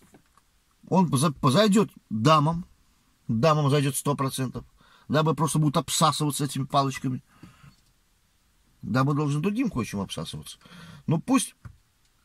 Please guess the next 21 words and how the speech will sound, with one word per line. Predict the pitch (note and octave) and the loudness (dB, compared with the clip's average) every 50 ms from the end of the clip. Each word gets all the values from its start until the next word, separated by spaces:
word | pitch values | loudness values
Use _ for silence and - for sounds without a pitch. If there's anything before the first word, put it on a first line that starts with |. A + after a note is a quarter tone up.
| _ _ _ _ _ _ _ _ _ _ _ | _ _ _ _ _ _ _ _ _ _ _
курящие | - D3 D3+ D#3 C#3 - - C3+ B2+ | -2 0 0 0 0 -2 -2 -2 -2
дамы | B2+ F3+ G3+ F#3+ D#3+ | 0 0 0 -2 -2
обсасываются | C3+ - - C3 B2 - - - - - - - | -4 -4 -6 -6 -6 -8 -8 -10 -10 -8 -8 -8
этими | E3 D3 - - | -8 -10 -10 -14
тогда | C#3 - - - | -14 -14 -14 -14
палочками. | - - - - - - - - - - _ _ - - - - - | -12 -12 -12 -12 -14 -18 -20 -20 -20 -20 _ _ -20 -20 -20 -10 -4
Вот. | - C#3+ B2 F#2+ - - - - _ - - - - - - _ _ _ | 0 0 0 0 -2 -8 -20 -20 _ -20 -20 -20 -20 -20 -20 _ _ _
Все, | - - - A#3 A#3+ | -8 -2 2 2 2
друзья. | G3+ G3 E3 A#2+ G2 G2 E2+ - | 2 2 0 0 0 -2 -6 -6
С | - - | -4 -2
вами | E3 G3 G#3 G3+ | 0 2 4 4
был | F#3+ F3+ F#3 F#3 F3 | 4 4 4 4 4
Иванов | E3 D#3 D#3 C#3+ D3 C#3 | 4 2 2 2 2 2
Вадим. | C3+ C#3 C3+ D#3 G#3+ G#3+ F#3+ - _ - - - - | 2 0 0 0 0 -2 -4 -6 _ -20 -20 -20 -8
Сегодня | - - F3 F#3 F#3+ E3 D#3+ | -2 2 4 4 4 4 4
мы | D#3+ D#3 D3 | 2 2 2
посмотрели | C3 D3 C3+ C#3+ D3 C#3 D3 C#3+ C3 A#2+ | 0 -2 -2 0 0 0 2 2 2 2
на | A#2+ C3 C#3+ | 2 2 2
нового | D3 D3+ C3 A#2 G#2 G2 F2+ F2 F2 - _ - - | 2 2 2 2 0 0 -2 -4 -8 -10 _ -12 -6
капсульного | - C#3+ C3+ - - A2+ G#2 G2 G2 F#2+ - | -4 -4 -2 -2 0 0 0 2 0 0 -2
короля. | - A#2+ B2 C3 C#3+ D#3+ F3 F3+ | -2 0 0 0 0 0 -2 -4